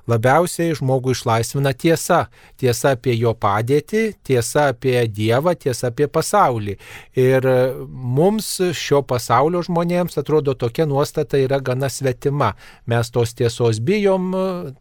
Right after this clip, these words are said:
ta-, kuriam savo tiesas, neieškom tos tiesos, kuri būtų, na, absoliuti, kuri būtų iš tiesų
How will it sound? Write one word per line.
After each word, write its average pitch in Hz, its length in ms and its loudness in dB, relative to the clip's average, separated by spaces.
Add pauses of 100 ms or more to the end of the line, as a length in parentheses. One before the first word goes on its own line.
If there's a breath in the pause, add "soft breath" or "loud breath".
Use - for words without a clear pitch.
ta-, 123 300 -8 (380)
kuriam 135 340 4
savo 190 380 2
tiesas, 175 640 -2
neieškom 139 920 -2
tos 139 260 -2
tiesos, 160 520 0
kuri 139 220 -2
būtų, 135 440 0 (420 loud breath)
na, 135 240 2
absoliuti, 139 580 0
kuri 127 260 2
būtų 123 340 -2 (420)
iš - 220 -8
tiesų 135 300 0